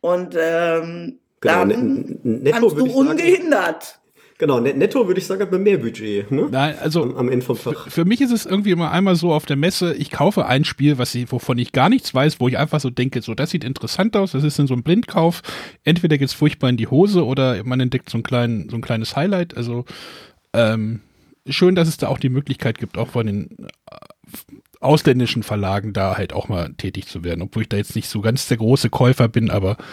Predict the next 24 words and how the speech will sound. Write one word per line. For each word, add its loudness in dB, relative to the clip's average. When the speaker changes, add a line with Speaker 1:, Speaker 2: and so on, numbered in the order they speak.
Speaker 3:
äh, 2
ich -10
schau 0
da 2
trotzdem -4
gerne. -6
Speaker 2:
Ja, -8
also -2
wenn, 2
wenn 4
der 2
Aussteller 0
will, 0
ist, -8
äh, 0
an 0
jedem 4
Spiel -2
ein 0
Ka-, -2
Kann 2
ich -2
kaufen 2
Knopf. -8